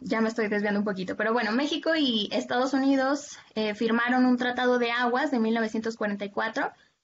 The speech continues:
eh, el cual determina la gestión y el manejo de las aguas binacionales. Y este tratado,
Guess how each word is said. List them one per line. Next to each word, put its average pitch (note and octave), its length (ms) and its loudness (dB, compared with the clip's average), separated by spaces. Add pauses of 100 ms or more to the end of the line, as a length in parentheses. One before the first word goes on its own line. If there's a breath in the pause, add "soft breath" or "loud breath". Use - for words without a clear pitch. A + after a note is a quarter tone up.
(260)
eh, G#3 400 -2
el G#3+ 180 -2
cual A3+ 340 -2
determina A#3 560 2
la A3 140 -2
gestión C4+ 380 0
y B3 60 0
el G#3+ 80 -2
manejo G#3+ 400 -2
de G3 100 -2
las F#3+ 220 -4
aguas G#3 380 -2
binacionales. G3 760 -4
Y A3 160 -2
este B3+ 200 -2
tratado, C#4 580 0